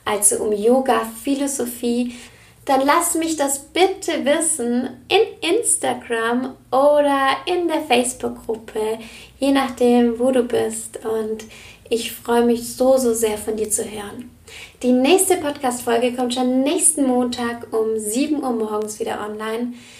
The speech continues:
Bis dahin wünsche ich dir eine wunderschöne Woche, viel Spaß und, ja, viele Erkenntnisse beim Selbstreflektieren.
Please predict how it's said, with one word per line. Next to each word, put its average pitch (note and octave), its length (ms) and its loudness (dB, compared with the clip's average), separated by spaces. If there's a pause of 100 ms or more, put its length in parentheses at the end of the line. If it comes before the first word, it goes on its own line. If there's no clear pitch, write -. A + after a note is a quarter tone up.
(160)
Bis C#4 180 -6
dahin C#4+ 340 4
wünsche C#4+ 200 -2
ich D4 80 -8
dir C#4 80 -2
eine B3+ 340 -6
wunderschöne D4+ 1000 -2
Woche, B3 540 0 (340)
viel F#4 340 4
Spaß B3+ 720 0
und, A3+ 580 -6
ja, D#4 300 -2
viele D4 200 -2
Erkenntnisse C4+ 1000 -2
beim A3+ 260 -2
Selbstreflektieren. B3+ 1500 -2